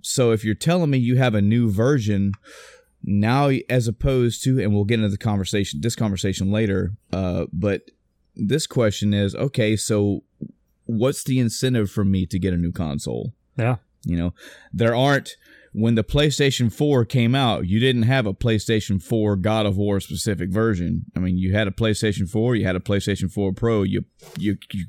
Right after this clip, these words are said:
Speaker 1: both played the game. Was there a difference? Yeah. Is that difference m-, <laughs> enough to you to make you wanna drop more money? Then it goes to a whole nother area. It's like, okay, let's say you do wanna buy the, the Switch Pro.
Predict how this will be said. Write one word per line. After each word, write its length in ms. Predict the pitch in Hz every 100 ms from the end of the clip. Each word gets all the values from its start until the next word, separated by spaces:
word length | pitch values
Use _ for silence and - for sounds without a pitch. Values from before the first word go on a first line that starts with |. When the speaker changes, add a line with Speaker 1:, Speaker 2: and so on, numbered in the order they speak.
| -
Speaker 1:
both 180 | 110 95
played 220 | 107 87
the 60 |
game. 400 | 87 98 87 87 - - - - _ - -
Was 160 | 107 104
there 180 | 110 104
a 60 |
difference? 560 | 90 120 123 165 - - _
Yeah. 360 | - 110 90 - - -
Is 160 | 107 110
that 160 | 107
difference 460 | 110 117 113 - - - 101
m-, 340 | 104 107 110 -
<laughs> 100 | 123
enough 340 | 170 135 127 -
to 80 |
you 360 | 104 139 131 104
to 140 | - 101
make 320 | 101 95 -
you 440 | 98 98 95 95 - _ _ _ -
wanna 260 | 107 110
drop 280 | 95 107 -
more 200 | 101 101
money? 440 | 101 104 92 67 - - - - - - 107
Then 160 | 113
it 60 | 123
goes 260 | 120 123 -
to 120 | 123
a 60 |
whole 220 | 139 165 175
nother 260 | 214 226
area. 320 | 107 104 95 92
It's 80 |
like, 100 | 131
okay, 280 | 180 - 139
let's 180 | 156 156
say 80 | 170
you 160 | 180
do 180 | 175 233
wanna 220 | 226 143
buy 220 | 107 107 98
the, 120 | 95
the 240 | 98 104 92
Switch 380 | - 113 - -
Pro. 340 | 110 87